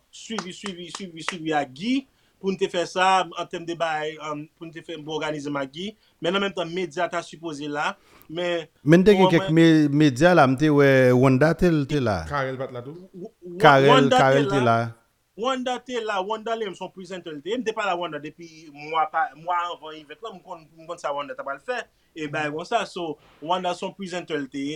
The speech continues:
Speaker 1: tout bay sa yo. E m te gen tan pale a Tilion, men sa y ap fè, tout bay sa y ap onore, se, se la, ou mwen, tout bay sa. Ba, ba, bagay onore a, se Stax ki mansyone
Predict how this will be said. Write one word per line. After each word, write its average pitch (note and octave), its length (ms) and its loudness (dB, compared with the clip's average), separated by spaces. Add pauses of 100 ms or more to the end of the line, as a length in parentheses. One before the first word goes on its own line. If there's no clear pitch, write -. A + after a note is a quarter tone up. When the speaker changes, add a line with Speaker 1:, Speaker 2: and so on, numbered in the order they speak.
Speaker 1:
tout D3 80 -14
bay C#3 240 -2
sa C3+ 240 -6
yo. C#3+ 140 -6 (100)
E D#3 160 -6
m D3+ 100 -4
te E3+ 140 -2
gen E3 80 -6
tan D#3 80 -2
pale D#3 240 2
a C#3+ 160 -2
Tilion, D#3+ 640 -10 (240)
men D3+ 160 -6
sa D#3 160 -4
y D3+ 80 -2
ap - 160 -10
fè, D#3+ 240 -6
tout D3 160 -14
bay D3 240 -4
sa C#3+ 160 -8
y C#3 80 -6
ap - 100 -14
onore, D3+ 520 -4 (180)
se, D#3 240 -16
se D3+ 160 -6
la, C#3+ 380 2 (180)
ou D#3+ 320 -2
mwen, D#3+ 240 -4 (240)
tout E3+ 160 -12
bay D#3+ 160 2
sa. D#3 220 -2 (340)
Ba, F3+ 220 0 (100)
ba, G#3+ 140 4 (100)
bagay A#3+ 320 2
onore A#3+ 400 -4
a, C#3 80 -8
se G#3 240 -16
Stax - 400 -14
ki C4+ 160 -10
mansyone C4 400 -8